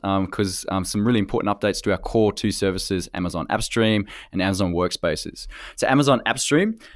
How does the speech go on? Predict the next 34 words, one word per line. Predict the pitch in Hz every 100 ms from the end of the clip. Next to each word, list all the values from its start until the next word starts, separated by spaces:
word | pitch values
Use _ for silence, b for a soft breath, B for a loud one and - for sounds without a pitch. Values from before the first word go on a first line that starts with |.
| b
um, | 104 107 107
is | 117 -
adding | 120 127
support | 127 117 - 117 113
for | - 110 107
both | 90 104 101 -
Windows | 110 104 -
Server | 104 95
twenty | - 101
sixteen | - - - 127 160
and | 135 95
Server | - 107 95
twenty | - - 104 95
nineteen | 95 95 90 110 101
base | 87 98 104
images | 113 120 170 -
for | -
standard, | 92 - 107 107 107 104 b b b
compute | 92 - 127
optimized, | 110 - 101 98 98 98 92 - _
memory | 104 113 113
optimized, | 101 - 95 92 95 92 -
and | 92 87
Graphics | 101 92 - -
Pro | - 98 95
instance | 98 - 107 -
families. | 107 117 - 190 - B B B
So | 123
this | 160 139
is |
really | 101 110 135 123
good | 101 117
for | 101
customers, | - 104 104 101 101 -